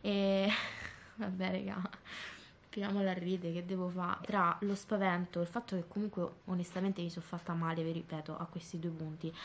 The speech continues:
e il fatto che comunque è successo tutto in un lampo, mi sono proprio spaventata,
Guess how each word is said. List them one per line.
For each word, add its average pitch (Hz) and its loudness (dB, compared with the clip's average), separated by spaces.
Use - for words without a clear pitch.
e 185 4
il 175 2
fatto 214 2
che 185 -2
comunque 202 0
è 185 2
successo - -4
tutto 196 -2
in 196 4
un 190 2
lampo, 196 2
mi 180 0
sono 180 -4
proprio 202 -2
spaventata, 180 0